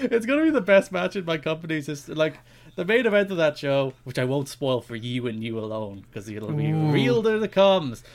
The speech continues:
Speaker 1: Um, but the main event of that match is gonna be, like, a seventy-five, and then it's gonna be, like, eighty-six for Mick Foley against Randy Savage, and I'll be so upset.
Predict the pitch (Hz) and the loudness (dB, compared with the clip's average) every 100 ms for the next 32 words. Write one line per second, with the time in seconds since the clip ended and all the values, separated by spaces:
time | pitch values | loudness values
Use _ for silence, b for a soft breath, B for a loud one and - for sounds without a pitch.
0 | B B 147 147 143 143 131 b b - | B B 0 2 4 2 -2 b b 0
1 | 147 147 - - 165 208 196 190 147 139 | 2 2 0 -4 0 2 2 2 0 0
2 | 135 135 135 135 127 123 110 - - 127 | -2 -4 -6 -4 -2 -2 -2 -4 -4 -2
3 | 120 120 104 120 113 110 104 101 117 120 | -2 -4 -6 -4 -2 -2 -6 -8 -6 -4
4 | 131 123 131 131 120 117 117 - - 135 | -2 -4 -4 -4 -2 0 -2 -2 -2 -2
5 | 135 127 - - 113 - - 123 117 123 | -2 -8 -8 -6 -6 -6 -14 -8 -6 -6
6 | - 123 113 110 107 107 98 117 107 107 | -4 -4 -4 -6 -6 -8 -10 -12 -12 -12
7 | 101 - 107 104 101 120 139 170 - 226 | -14 -10 -8 -8 -8 -8 -4 -4 -2 2
8 | 262 - - 123 120 - | 2 0 -4 -2 -2 -4